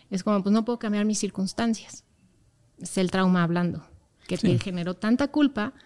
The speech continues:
Speaker 1: que ahora crees que no puedes hacerte responsable de tus circunstancias,
Speaker 2: Sí.
Speaker 1: de tus pensamientos.
Speaker 2: Ujú.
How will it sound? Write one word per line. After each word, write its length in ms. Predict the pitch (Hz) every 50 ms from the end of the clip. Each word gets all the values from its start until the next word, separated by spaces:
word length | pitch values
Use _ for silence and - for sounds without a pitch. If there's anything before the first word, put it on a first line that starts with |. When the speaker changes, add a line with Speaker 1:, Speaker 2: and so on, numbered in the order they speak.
| _ - _ _ _ _ -
Speaker 1:
que 80 | 196
ahora 240 | 185 185 196 202 196
crees 300 | - 196 196 196 220 -
que 360 | - - 180 175 165 160 151 -
no 200 | 196 196 202 -
puedes 500 | - 202 190 185 190 185 185 - - - - - - _ _ _ _ _ _ _
hacerte 560 | - - 208 - - 240 226 202 202 - 220 226
responsable 840 | 226 233 233 220 - - 269 269 269 - 302 285 220 226 240 311 - - _ _ _ _ _ _ _ _ _ -
de 180 | - 180 196 185
tus 260 | - - 254 247 -
circunstancias, 1040 | - 220 185 - - 170 175 160 - - 196 214 220 - - - - - - - _ _ _ _ _ _ -
Speaker 2:
Sí. 100 | - -
Speaker 1:
de 120 | 196 190
tus 280 | - - 202 208 208 -
pensamientos. 840 | - 214 208 - 185 170 180 190 214 233 220 - 175 165 - - - _ -
Speaker 2:
Ujú. 120 | 156 175